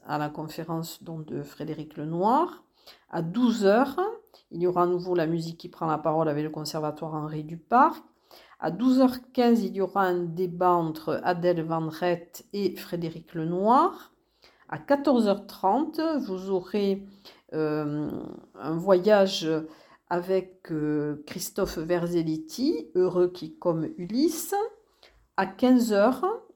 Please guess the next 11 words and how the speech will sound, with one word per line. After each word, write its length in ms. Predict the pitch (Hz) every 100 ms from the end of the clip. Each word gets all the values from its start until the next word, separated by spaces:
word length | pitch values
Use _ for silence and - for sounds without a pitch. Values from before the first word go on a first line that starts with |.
| _
alors 240 | 170 175 180
le 120 | 190
bonheur 500 | 185 254 247 247 -
partagé, 640 | 208 - - 196 190 254
c'est 260 | 262 233 -
une 260 | 202 202 -
table 280 | 233 202
ronde 400 | 185 208 233 254
qui 120 | 233 -
sera 380 | - 185 208
animée, 680 | 196 190 196 196 196 196